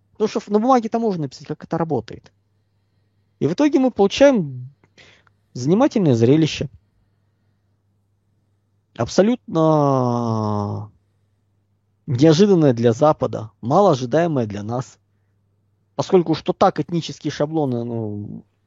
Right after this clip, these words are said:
ша-, сработают, ну, это красиво. Поэтому щас они будут, э, шаг за шагом сбрасывать влияние. Всё, что мы можем делать, не мешать.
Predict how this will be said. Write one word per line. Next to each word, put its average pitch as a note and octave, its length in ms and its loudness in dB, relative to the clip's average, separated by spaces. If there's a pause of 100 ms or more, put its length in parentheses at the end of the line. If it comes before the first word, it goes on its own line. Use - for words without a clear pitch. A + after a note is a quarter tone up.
ша-, D#3 400 -2
сработают, D#3 720 0
ну, E3 500 -8
это D#3+ 120 -12
красиво. - 500 -6 (1600)
Поэтому A3+ 300 2
щас B3 260 0
они G#3+ 180 4
будут, F3 520 2
э, A#2+ 400 6
шаг E3 280 2
за C3+ 120 0
шагом B2 420 -2
сбрасывать B2+ 580 -2
влияние. G3 460 -2
Всё, - 160 -4
что - 160 -8
мы E3 80 -2
можем D#3+ 280 -2
делать, A3 380 0
не G#3+ 200 0
мешать. E3+ 520 0